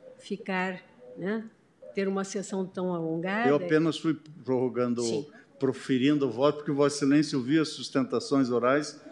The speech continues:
Speaker 2: E eu achei que eu estava
Speaker 1: É.
Speaker 2: indo nessa ordem de ideias,
Speaker 1: Isso.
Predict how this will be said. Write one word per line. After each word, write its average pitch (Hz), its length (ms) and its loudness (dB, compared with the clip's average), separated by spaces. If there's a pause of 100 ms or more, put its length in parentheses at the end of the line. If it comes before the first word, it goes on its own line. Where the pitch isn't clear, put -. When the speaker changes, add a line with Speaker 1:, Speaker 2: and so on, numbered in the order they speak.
(260)
Speaker 2:
E 127 300 0
eu 131 300 2
achei 135 360 0
que 135 100 -6
eu 143 60 -2
estava 127 720 -2
Speaker 1:
É. 117 100 -4
Speaker 2:
indo 123 280 -4
nessa 123 360 -4
ordem 120 300 -2
de 113 60 -8
ideias, 123 300 2
Speaker 1:
Isso. - 180 -12